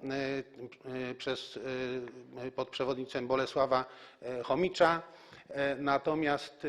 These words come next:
e, potem po wojnie był odbudowywany ponownie przez Bolesława Chomicza. W czterdziestym dziewiątym roku został, e, rozwiązany, odebrano mu majątek.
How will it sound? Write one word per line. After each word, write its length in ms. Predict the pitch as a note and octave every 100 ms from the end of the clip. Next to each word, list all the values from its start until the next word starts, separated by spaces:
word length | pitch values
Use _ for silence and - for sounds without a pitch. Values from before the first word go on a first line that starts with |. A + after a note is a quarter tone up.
| C3+
e, 40 | C3
potem 400 | D#3 D#3+ D#3+ C#3
po 120 | B2
wojnie 440 | D3 D#3+ D#3+ D#3
był 240 | C#3+ C#3+ C#3
odbudowywany 800 | C3 C#3 C#3+ C#3 C#3 D3 C#3+
ponownie 420 | C3+ C#3 D3 C#3 D3
przez 200 | D#3 C#3
Bolesława 520 | D3 D3 D3+ C#3+ C#3+
Chomicza. 400 | D3 D3 - C#3+
W 200 | - -
czterdziestym 640 | - C3+ C3+ E3 - D3+
dziewiątym 440 | C#3 D3+ D3+ D3 C#3+
roku 340 | C#3+ - C#3
został, 460 | C3+ C#3 - B2+ B2 - - - -
e, 280 | A#2+ A#2+ A#2
rozwiązany, 920 | B2 E3+ E3 F3+ E3 E3+ E3+ E3+ E3+
odebrano 520 | C#3+ C3+ C3+ D3 D3
mu 140 | C3+ B2+
majątek. 720 | B2+ D3 E3 E3 F3 E3+ -